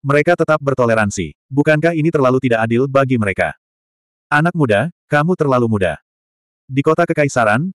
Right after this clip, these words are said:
tidak ada yang namanya adil atau tidak adil. Yang ada hanyalah kekuasaan. Benar, bagi rakyat jelata seperti kita,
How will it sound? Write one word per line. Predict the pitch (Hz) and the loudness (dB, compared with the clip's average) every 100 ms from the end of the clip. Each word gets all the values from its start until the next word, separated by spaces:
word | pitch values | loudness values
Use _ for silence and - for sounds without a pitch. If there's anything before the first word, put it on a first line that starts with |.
| _ | _
tidak | 147 147 147 | 0 2 2
ada | 151 | 2
yang | 131 | 2
namanya | 117 113 117 110 | 0 0 0 0
adil | 117 | -2
atau | 120 139 113 | 0 0 0
tidak | 123 104 | -2 -2
adil. | 92 82 - _ _ _ _ | -2 -4 -8 _ _ _ _
Yang | - 147 156 | -2 0 2
ada | 160 156 | 0 0
hanyalah | 143 139 143 | 2 0 0
kekuasaan. | 143 131 113 - 90 82 76 _ _ _ _ _ _ | -2 -2 -2 -2 -4 -6 -10 _ _ _ _ _ _
Benar, | 123 147 135 87 82 _ | -2 0 0 -4 -8 _
bagi | 131 139 170 | 0 4 4
rakyat | 165 151 | 4 0
jelata | 151 139 127 | 0 0 0
seperti | 131 127 123 127 | -2 -4 -4 -2
kita, | 135 107 | 0 -2